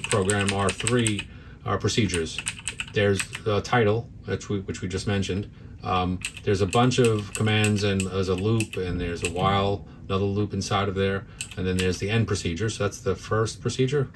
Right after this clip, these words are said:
called title. We have a second procedure here called center. Note the U K spelling, S C E N T R E, a single line procedure. Um, also note that we're passing in,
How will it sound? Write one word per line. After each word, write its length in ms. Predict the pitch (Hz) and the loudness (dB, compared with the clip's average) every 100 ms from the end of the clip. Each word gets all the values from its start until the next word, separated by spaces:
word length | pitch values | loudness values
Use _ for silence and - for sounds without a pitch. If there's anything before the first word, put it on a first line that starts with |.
| - - - - - - | -18 -18 -18 -18 -18 -8
called 260 | - 101 - | 0 0 0
title. 400 | 101 101 120 120 - - - 110 | 0 2 0 -2 -6 -6 -2 0
We 40 | |
have 40 | 98 | 2
a 60 | |
second 320 | - 110 127 | 4 2 4
procedure 340 | 123 120 127 120 | 4 4 4 6
here 160 | 127 | 4
called 260 | 117 113 95 | 4 2 2
center. 520 | - 104 101 135 139 - - - - - - 101 | 0 0 2 2 2 -2 -6 -10 -8 -6 -2 0
Note 160 | 98 | 2
the 80 | 104 | 2
U 100 | 95 | 0
K 180 | - 98 | 2 -2
spelling, 460 | - 101 104 120 | 0 0 2 0
S 140 | 92 - | 0 -2
C 480 | - - 120 101 101 | -4 -4 -2 0 0
E 40 | |
N 120 | 95 | -2
T 320 | - 110 104 | -2 -4 -4
R 200 | 101 87 | -4 -4
E, 220 | 87 110 139 - - - - - - - - | -2 -2 -2 -4 -6 -4 -6 -6 -8 -6 -4
a 40 | 98 | -2
single 320 | - 117 107 | 2 4 4
line 360 | 104 101 107 120 | 4 4 4 2
procedure. 520 | 107 - 110 135 139 - - - - - - - | 2 0 2 2 0 -6 -10 -10 -6 -8 -8 -6
Um, 500 | 95 95 95 92 90 | 0 2 2 2 0
also 300 | 101 147 - | 2 2 6
note 300 | 127 110 104 | 6 6 4
that 80 | 113 | 4
we're 100 | 107 | 2
passing 480 | - 123 117 - 107 | 2 2 2 4 2
in, 300 | 107 127 | 4 2